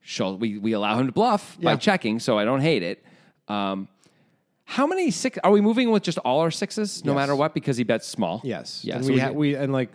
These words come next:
Speaker 2: we need to give ourselves a shot to double up
Speaker 1: Right.
Speaker 2: in, in this chip
Speaker 1: If he
Speaker 2: configuration.
Speaker 1: bets, like, two point six million into three, and that's most of our, we probably just call and leave
Speaker 2: Yeah.
Speaker 1: ourselves five hundred thousand, right?
Speaker 2: Yeah,
Speaker 1: But
Speaker 2: well,
Speaker 1: since
Speaker 2: I don't see any point in going
Speaker 1: Right,
Speaker 2: all in there.
Speaker 1: because now,
Speaker 2: Yeah.
Speaker 1: yeah, now we're,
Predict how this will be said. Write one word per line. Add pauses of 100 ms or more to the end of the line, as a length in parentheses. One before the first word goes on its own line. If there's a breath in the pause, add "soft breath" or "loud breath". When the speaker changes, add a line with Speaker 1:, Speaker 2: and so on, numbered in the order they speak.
(140)
Speaker 2:
we
need
to
give
ourselves
a
shot
to
double
up
Speaker 1:
Right.
Speaker 2:
in,
in
this
chip
Speaker 1:
If
he
Speaker 2:
configuration.
Speaker 1:
bets,
like,
two
point
six
million
into
three, (160)
and
that's
most
of
our,
we
probably
just
call
and
leave
Speaker 2:
Yeah.
Speaker 1:
ourselves
five
hundred
thousand,
right?
Speaker 2:
Yeah,
Speaker 1:
But
Speaker 2:
well,
Speaker 1:
since
Speaker 2:
I
don't
see
any
point
in
going
Speaker 1:
Right,
Speaker 2:
all
in
there.
Speaker 1:
because
now,
Speaker 2:
Yeah.
Speaker 1:
yeah,
now
we're,